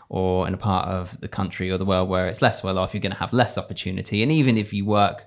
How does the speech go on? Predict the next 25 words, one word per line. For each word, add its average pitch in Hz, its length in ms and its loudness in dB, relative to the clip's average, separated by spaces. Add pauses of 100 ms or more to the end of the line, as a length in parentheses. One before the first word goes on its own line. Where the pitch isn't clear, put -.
really, 123 200 4
really 95 160 -2
hard 98 320 0
and 98 80 -2
you 95 60 -2
have 90 100 -4
the - 60 -6
best - 320 -2
intentions, 95 680 -6 (300)
you 98 120 -2
might 92 180 0
not 87 120 -8
have 92 120 -2
the - 60 -8
greatest 95 260 -4
education, 123 600 0
you 95 100 -4
just - 240 -6
might 95 180 0
not 82 140 -4
get 69 120 -6
those 92 160 -4
chances 101 480 -2
in 92 160 -2
life. 92 340 -6